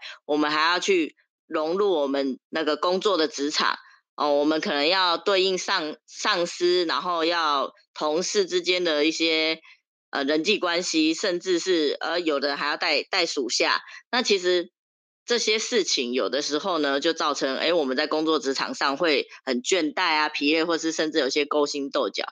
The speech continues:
那或者是我自己当初在创业的时候，我自己做生意，因为我是做网拍嘛，所以我都是一个人生意。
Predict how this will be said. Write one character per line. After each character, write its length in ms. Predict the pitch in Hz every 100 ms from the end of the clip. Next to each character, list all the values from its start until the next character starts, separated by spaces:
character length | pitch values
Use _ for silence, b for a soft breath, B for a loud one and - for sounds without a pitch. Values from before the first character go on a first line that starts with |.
| _ B B -
那 120 | 233
或 200 | 254 240
者 120 | 170
是 120 | 190
我 160 | 196 143
自 200 | - 190
己 360 | 139 110 92 _ _ -
当 200 | 165 180
初 220 | 185 170
在 180 | 180 160
创 360 | - 208 165
业 160 | 170 147
的 100 | 131
时 100 | 147
候， 140 | 147
我 80 | 135
自 140 | 131 190
己 100 | 143
做 180 | 175
生 220 | 151 147 147
意， 240 | 147 - b b
因 120 | 196 208
为 40 |
我 40 | 165
是 100 | 196
做 160 | 202
网 220 | 135 95 -
拍 220 | 139 139
嘛， 180 | 127 -
所 140 | 170
以 40 |
我 140 | 165 127
都 140 | 151
是 100 | 175
一 160 | - 190
个 140 | 151
人 160 | 123 127
生 220 | - 139
意。 160 | 143